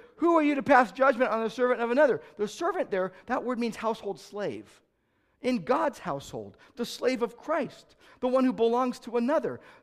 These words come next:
You're not your own, and, and that person doesn't belong to you. And it says that before his own master, literally responsible to another, he stands or falls, and he will be upheld because the Lord is able to make him stand.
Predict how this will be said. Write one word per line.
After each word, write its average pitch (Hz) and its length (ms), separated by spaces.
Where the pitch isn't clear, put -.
You're 247 200
not 285 300
your 254 160
own, 320 420
and, 233 220
and 233 300
that 262 220
person 277 280
doesn't 254 260
belong 254 320
to 262 100
you. 330 340
And 180 80
it 180 60
says 254 220
that 196 140
before 208 320
his 190 160
own 262 220
master, - 500
literally 185 240
responsible 220 580
to 226 140
another, 208 320
he 165 100
stands 180 340
or 170 120
falls, 120 360
and 147 140
he 151 100
will 196 240
be 247 120
upheld 143 340
because 143 220
the 156 80
Lord 165 200
is 143 80
able 131 280
to 127 120
make 123 160
him 110 120
stand. 110 280